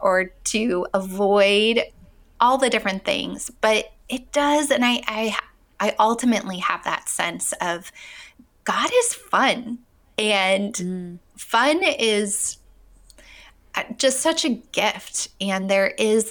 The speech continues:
Speaker 1: that adventure. I think in the Talking, I wrote this boundless, endless adventure. I have discovered that in my relationship with the Lord from, I, I don't know, I think it was my late teens where I'm like, "Oh yeah, if you love God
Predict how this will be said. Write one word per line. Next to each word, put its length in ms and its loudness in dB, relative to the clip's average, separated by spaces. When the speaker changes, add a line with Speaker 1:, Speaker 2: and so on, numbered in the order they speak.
Speaker 1:
that 200 0
adventure. 540 0
I 80 0
think 400 -6
in 340 -4
the 100 4
Talking, 360 -2
I 60 0
wrote 360 -2
this 180 -6
boundless, 640 4
endless 380 0
adventure. 680 -2
I 60 2
have 460 0
discovered 720 -2
that 320 -2
in 80 -4
my 120 -4
relationship 760 -2
with 140 -6
the 100 -4
Lord 420 -4
from, 380 -2
I, 180 -2
I 80 -4
don't 140 2
know, 100 2
I 80 0
think 180 -2
it 40 2
was 240 0
my 220 -4
late 340 -4
teens 400 -6
where 60 -10
I'm 60 -14
like, 200 -12
"Oh 40 -6
yeah, 300 -4
if 200 -6
you 280 -2
love 180 -4
God 480 -4